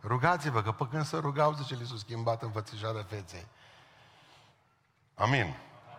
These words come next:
Asta nu e vorbă. Mai, mai repede mergem și luăm Rivotril. Discutam cu prietenii noștri săptămâna aceasta. Știți, de exemplu,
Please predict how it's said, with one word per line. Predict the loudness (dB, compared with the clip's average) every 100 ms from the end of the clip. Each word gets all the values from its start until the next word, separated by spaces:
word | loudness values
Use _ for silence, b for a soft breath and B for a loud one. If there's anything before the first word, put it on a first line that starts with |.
| -16 -10 -6
Asta | -2
nu | -2
e | -2
vorbă. | 2 4 6 6 6 2 B B B B B -20 0
Mai, | 4 6
mai | 8 8
repede | 8 6 4
mergem | 6 4 4
și | 2
luăm | 2 2 2 0 -4 -12 -20 -20 _ _ _
Rivotril. | -2 2 4 2 2 -2 -2 -10 -20 -20 _ B B B B B B B B _ _ _ _ _ _ _ _ _ _ _ _ _ _ _ _ _ _ _ _ _
Discutam | -6 -2 -2 0 2 2
cu | 2 -2
prietenii | 2 2 2 0 2
noștri | 0 -2 -2 -6 -6 B B -6
săptămâna | -4 -2 0 2 0
aceasta. | 2 2 2 -2
Știți, | -2 0 2
de | 2
exemplu, | 2 2 2 -2